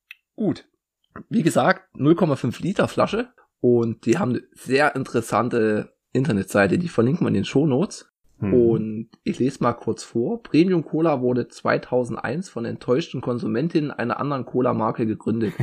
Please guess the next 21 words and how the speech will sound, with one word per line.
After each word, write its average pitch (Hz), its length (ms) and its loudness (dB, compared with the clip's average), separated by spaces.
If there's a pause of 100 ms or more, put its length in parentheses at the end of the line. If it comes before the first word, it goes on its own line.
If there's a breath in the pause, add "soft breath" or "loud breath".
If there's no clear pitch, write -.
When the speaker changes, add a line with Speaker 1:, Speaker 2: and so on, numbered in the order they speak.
(140)
Speaker 2:
<laughs> - 260 -14
Speaker 1:
deren 120 220 0
Rezept 113 380 -4
sie - 220 -4
anfangs 139 460 -4
als - 220 -4
quasi 135 420 0
geduldete 135 540 -2
Piratin 135 760 -2
und 113 180 -10
später 135 300 0
mit 120 180 -8
einer 117 180 -4
geschmacksneutralen 123 960 -6
Änderung 156 580 -6 (460 loud breath)
Apfel 151 340 -4
zur 120 160 -4
Phosphorsäure 143 720 -4
ganz 127 260 -4
übernommen 113 460 -6
haben. 170 340 -4